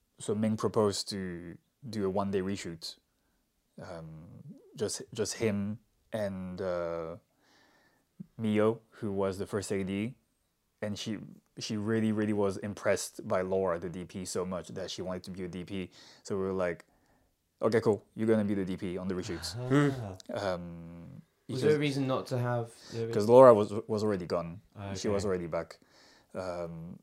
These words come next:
Speaker 1: and, uh, yeah, Mio and all the other female crew members, they were, like, so impressed by Laura because they say that there's, like, no female D Ps in Cambodia. And so they were, like, very looking, looking up to her.
Speaker 2: Mm.
Speaker 1: Um, and yeah, they shot, they shot it,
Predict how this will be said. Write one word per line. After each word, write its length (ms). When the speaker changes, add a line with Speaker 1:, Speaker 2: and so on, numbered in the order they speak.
Speaker 1:
and, 300
uh, 260
yeah, 220
Mio 460
and 100
all 220
the 160
other 240
female 300
crew 160
members, 360
they 60
were, 140
like, 360
so 600
impressed 320
by 60
Laura 300
because 380
they 120
say 180
that 340
there's, 260
like, 200
no 260
female 320
D 140
Ps 240
in 80
Cambodia. 500
And 120
so 160
they 120
were, 100
like, 180
very 440
looking, 600
looking 240
up 140
to 100
her. 200
Speaker 2:
Mm. 160
Speaker 1:
Um, 480
and 120
yeah, 120
they 120
shot, 280
they 80
shot 260
it, 180